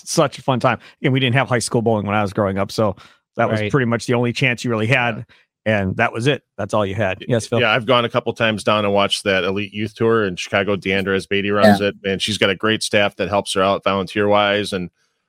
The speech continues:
Speaker 3: uh, they, they give the kids a full experience. They, they live stream the tournaments. They, the award ceremony after it's all done. It, it, it's re-, they do a first-class job down there. If, if parents wanna see what a first-class youth tournament is,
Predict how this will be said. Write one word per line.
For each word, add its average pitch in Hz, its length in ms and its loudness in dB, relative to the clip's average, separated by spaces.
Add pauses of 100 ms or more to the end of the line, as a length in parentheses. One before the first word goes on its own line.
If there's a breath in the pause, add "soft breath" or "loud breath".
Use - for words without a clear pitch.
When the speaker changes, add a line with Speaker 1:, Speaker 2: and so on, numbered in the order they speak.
(160)
Speaker 3:
uh, 82 380 -2 (260)
they, 110 200 0
they 113 140 -4
give 110 140 0
the 107 80 -6
kids 104 220 -4
a 104 40 -4
full 110 220 0
experience. 95 560 -2
They, 95 200 0
they 92 180 -2
live 101 280 0
stream 107 240 -6
the 95 80 -8
tournaments. 110 760 0
They, 90 220 0 (360 soft breath)
the - 100 -16 (480)
award 117 340 0
ceremony 117 460 2
after 110 380 0
it's 107 140 -4
all 110 200 4
done. 104 320 -2
It, 98 160 -2
it, 113 200 2
it's 110 200 -4
re-, 120 120 0
they 117 260 0
do 110 260 -6
a 98 60 -4
first-class 98 560 -2
job 92 260 -2
down 92 140 -2
there. 92 140 -2
If, 87 180 -10
if 123 120 -4
parents 117 300 0
wanna 107 160 0
see 113 160 -4
what 101 140 -2
a 90 40 0
first-class 95 640 -2
youth 95 160 -8
tournament 107 360 -4
is, 113 260 -4